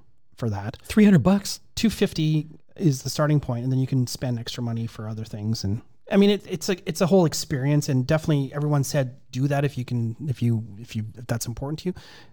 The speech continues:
Speaker 1: It wasn't as important to me as what I actually did, which was going to the Droid Depot, where you get to basically build your own droid. It kinda looks like the inside of, you remember in the original Star Wars,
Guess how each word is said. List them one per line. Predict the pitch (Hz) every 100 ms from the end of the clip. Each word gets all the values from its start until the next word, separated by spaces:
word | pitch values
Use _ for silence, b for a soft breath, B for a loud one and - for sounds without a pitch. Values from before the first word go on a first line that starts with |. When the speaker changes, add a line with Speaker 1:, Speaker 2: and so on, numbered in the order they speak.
| -
Speaker 1:
It | 160
wasn't | 175 160
as | 147
important | 143 143 127 131
to |
me | 127 120
as | 117
what | 113 107
I |
actually | 110 110 - 101
did, | - - b b b b b -
which | -
was | 139
going | 127 135
to | 143
the | 127
Droid | 120 139 151 151 147 127
Depot, | 127 135 104 92 135 b b b b -
where | 151 135
you | 139
get | 135 160
to | - 156 139 131 - - - - - 143
basically | 135 165 - 214
build | - 143 156
your | 151
own | 156 151
droid. | 120 131 135 120 123 -
It | 185
kinda | 254 294
looks | 226 -
like | 262 220
the | 170 151
inside | 180 190 180 180 175
of, | 139
you | 170
remember | 202 247 247
in | 208 165 156 147 139
the |
original | 131 143 160 156 143
Star | - - 117
Wars, | 127 135 135